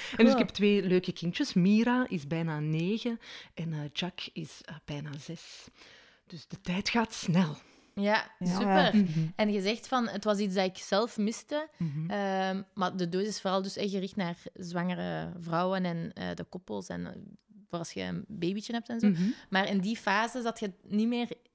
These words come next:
Speaker 3: echt wel zo in de babyfase en
Speaker 1: Nee,
Speaker 3: zo. Dus
Speaker 1: nee.
Speaker 3: hoe kwam dat dan toch
Speaker 1: Ja.
Speaker 3: in je op om dat je, dat, dat je zegt,
Speaker 1: Ja.
Speaker 3: "Ik miste dat" of zo?
Speaker 1: Wel, het was dus toen, toen ik zwanger was, ehm, de eerste keer zwanger was, dan,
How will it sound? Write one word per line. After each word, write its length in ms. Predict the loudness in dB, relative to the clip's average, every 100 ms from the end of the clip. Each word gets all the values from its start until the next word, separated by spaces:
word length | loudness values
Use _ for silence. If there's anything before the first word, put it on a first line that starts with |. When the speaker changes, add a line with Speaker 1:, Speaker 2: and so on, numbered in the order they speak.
| _
Speaker 3:
echt 260 | -10 -10 -4
wel 500 | -2 0 0 -4 -8
zo 120 | -6 -2
in 140 | 0
de 80 | 0
babyfase 640 | -2 -2 -4 -4 -2 0 4
en 60 |
Speaker 1:
Nee, 160 | 4 4
Speaker 3:
zo. 80 | 2
Dus 100 | 0
Speaker 1:
nee. 80 | 0
Speaker 3:
hoe 100 | -4
kwam 140 | 0 0
dat 120 | 2
dan 140 | -2
toch 160 | -2 -4
Speaker 1:
Ja. 120 | -2
Speaker 3:
in 120 | 0 0
je 140 | 0
op 80 | -2
om 440 | -2 -2 0 -2 -2
dat 140 | -2
je, 60 | -2
dat, 240 | -4 -4
dat 100 | -8
je 80 | -8
zegt, 200 | -6 -6
Speaker 1:
Ja. 60 | -8
Speaker 3:
"Ik 60 | -12
miste 260 | -10 -8
dat" 140 | -6 -6
of 60 | -8
zo? 120 | 0
Speaker 1:
Wel, 100 | 2
het 100 | 4
was 140 | 2 4
dus 260 | 2 0 -8
toen, 320 | 2 6 6 4
toen 180 | 4 4
ik 120 | 4
zwanger 340 | 4 6 6
was, 360 | 4 0 -4 -8
ehm, 600 | -4 0 2 2 2 0 -4 -12 -6 -2
de 80 | 2
eerste 280 | 2 0
keer 140 | 0 0
zwanger 280 | 0 0 0
was, 280 | -2 -6 -12 _
dan, 420 | -4 0 2 0